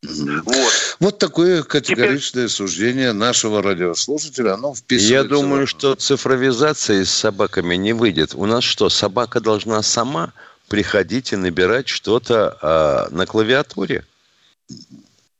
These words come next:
Speaker 3: А как иначе?
Speaker 1: Ну, вот такой ра-,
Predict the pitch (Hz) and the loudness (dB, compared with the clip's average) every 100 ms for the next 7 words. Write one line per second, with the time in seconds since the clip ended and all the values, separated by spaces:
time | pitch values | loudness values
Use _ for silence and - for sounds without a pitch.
0 | _ _ _ _ _ _ _ - 117 - | _ _ _ _ _ _ _ -4 -4 0
1 | 170 - 135 123 85 - - _ _ _ | -2 -2 -4 -2 -2 -6 -12 _ _ _
2 | _ _ _ _ _ _ _ _ _ _ | _ _ _ _ _ _ _ _ _ _
3 | _ - - - - _ _ _ _ _ | _ -18 -16 -18 -20 _ _ _ _ _
4 | _ _ _ - - - - 170 147 160 | _ _ _ -12 -12 -12 0 0 2 0
5 | - 143 - 147 151 131 117 | 0 -4 0 2 4 2 0